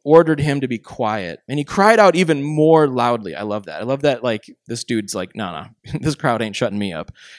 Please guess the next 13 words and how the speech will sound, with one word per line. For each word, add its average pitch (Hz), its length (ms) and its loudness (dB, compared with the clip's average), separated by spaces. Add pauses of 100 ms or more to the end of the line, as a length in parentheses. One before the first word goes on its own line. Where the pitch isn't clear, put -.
(140)
He 147 80 -4
cries 226 360 8
out 196 180 10
even 165 280 6
more 151 360 8
loudly, 110 440 0
"Son 196 260 6
of 190 120 6
David, 180 360 6
have 143 260 -2
mercy 160 640 2
on 101 260 -6
me." - 240 -16